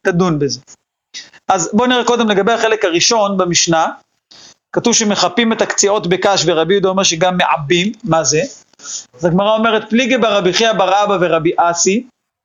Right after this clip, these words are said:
ותרוויו משמי דחזקיה ורבי יוחנן, זאת אומרת, הם נחלקו,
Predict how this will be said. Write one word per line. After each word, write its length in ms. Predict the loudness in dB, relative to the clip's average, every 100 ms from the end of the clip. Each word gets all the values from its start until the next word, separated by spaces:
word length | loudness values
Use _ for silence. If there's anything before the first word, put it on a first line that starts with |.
| _ -20 -20 -18 -8 -2
ותרוויו 640 | 0 2 0 2 2 0
משמי 340 | 0 0 0 2
דחזקיה 580 | 0 0 0 0 0 2
ורבי 280 | 0 0 0
יוחנן, 500 | 0 0 0 0 -2 -6
זאת 100 | -6
אומרת, 120 | -2
הם 100 | 0
נחלקו, 540 | 0 0 0 0 -2